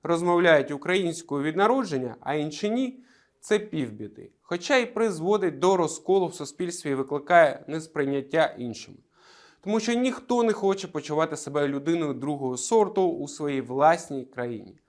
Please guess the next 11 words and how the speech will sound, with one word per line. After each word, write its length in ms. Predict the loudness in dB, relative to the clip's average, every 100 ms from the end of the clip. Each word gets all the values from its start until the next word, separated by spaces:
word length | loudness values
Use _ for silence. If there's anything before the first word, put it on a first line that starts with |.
| _ _
Тим 220 | 0 0
більше, 380 | 0 -4 -4 -6
коли 280 | -4 -2 0
мовне 540 | -2 2 4 4 0
питання 460 | -4 -4 -2 -2 -4
взагалі 540 | -6 -2 0 0 -2
не 120 | -4
стояло 340 | -4 0 0 0
на 100 | -4
порядку 380 | -6 -8 -8 -6
денному 560 | 0 2 2 0 -4